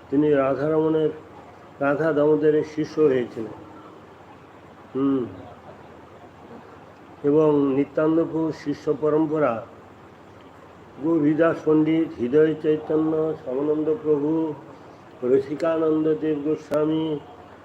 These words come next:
এবং নয়নানন্দের দীক্ষিত শিষ্য ছিলেন এই রাধা দামোদর। বলদেব বিদ্যাভূষণ প্রভু, হ্যাঁ, পীতাম্বর দাসের নিকট ভক্তিশাস্ত্র এবং বিশ্বনাথ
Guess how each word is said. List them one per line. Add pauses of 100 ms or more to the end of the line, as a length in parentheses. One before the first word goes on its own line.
(160)
এবং
নয়নানন্দের
দীক্ষিত (140)
শিষ্য (120)
ছিলেন
এই
রাধা
দামোদর। (2000)
বলদেব
বিদ্যাভূষণ
প্রভু, (1040)
হ্যাঁ, (360)
পীতাম্বর
দাসের
নিকট (760)
ভক্তিশাস্ত্র
এবং
বিশ্বনাথ